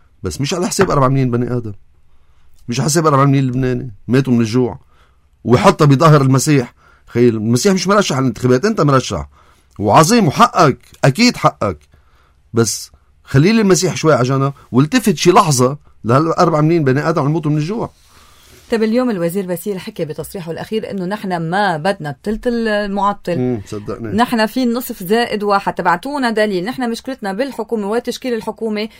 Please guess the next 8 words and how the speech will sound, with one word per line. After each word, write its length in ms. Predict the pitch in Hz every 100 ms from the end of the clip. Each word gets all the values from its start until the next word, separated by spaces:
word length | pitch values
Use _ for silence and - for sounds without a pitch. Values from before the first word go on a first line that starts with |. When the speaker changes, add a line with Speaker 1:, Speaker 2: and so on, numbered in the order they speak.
| - _ -
Speaker 2:
إذا 180 | 226
كانت 400 | 226 294 311 269
حكومة، 440 | - 220 262 254 220 - -
آه، 20 |
أخصائيين، 1200 | 185 185 - - 254 233 226 208 214 214 226 214
من 240 | 208 320 277
سيسمي 800 | - 185 185 - 233 233 226 -
الوزراء؟ 540 | 196 - 180 175 156